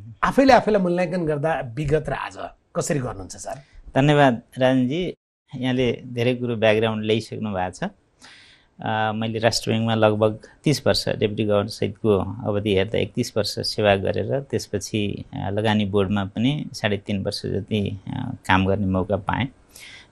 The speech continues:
Speaker 2: त्यसपछि गभर्न-, गभर्नरको भूमिकामा छु। मैले तिस वर्ष काम गरिराख्दा पनि विभिन्न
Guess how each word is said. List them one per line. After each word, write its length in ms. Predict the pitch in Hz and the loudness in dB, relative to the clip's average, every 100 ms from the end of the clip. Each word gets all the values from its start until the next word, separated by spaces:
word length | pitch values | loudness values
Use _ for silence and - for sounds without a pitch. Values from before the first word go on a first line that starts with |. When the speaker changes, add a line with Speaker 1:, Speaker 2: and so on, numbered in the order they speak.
| - | 2
Speaker 2:
त्यसपछि 360 | 147 - 123 | 4 4 4
गभर्न-, 360 | 117 110 110 107 - | 10 10 10 2 2
गभर्नरको 480 | 123 117 117 110 107 | 8 8 8 4 2
भूमिकामा 500 | 98 92 92 92 90 | 0 0 0 0 -2
छु। 360 | 95 - 101 - - _ _ - - - - - _ _ | -4 -4 -4 -6 -14 _ _ -20 -20 -20 -20 -20 _ _
मैले 160 | 139 143 | 4 4
तिस 300 | - 196 175 | 4 4 4
वर्ष 180 | 170 170 | 4 4
काम 340 | - 131 143 | 10 12 12
गरिराख्दा 800 | 131 127 117 - - 120 95 110 _ _ _ | 12 12 10 8 8 6 6 2 _ _ _
पनि 400 | 123 120 113 110 - - | 4 6 4 2 -6 -8
विभिन्न 720 | 131 127 147 185 185 127 95 | 2 6 8 10 10 10 6